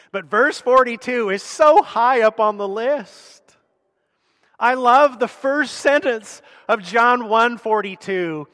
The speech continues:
"He brought him to Jesus." I love that.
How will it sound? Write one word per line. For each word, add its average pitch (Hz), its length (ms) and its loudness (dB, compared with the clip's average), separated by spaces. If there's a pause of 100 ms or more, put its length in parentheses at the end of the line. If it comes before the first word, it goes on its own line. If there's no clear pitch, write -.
(180)
"He 202 600 -14
brought 175 540 -2
him 151 640 -12 (360)
to 151 80 -20
Jesus." 196 840 -18 (380)
I 220 60 -16
love 247 400 -8
that. 160 260 -10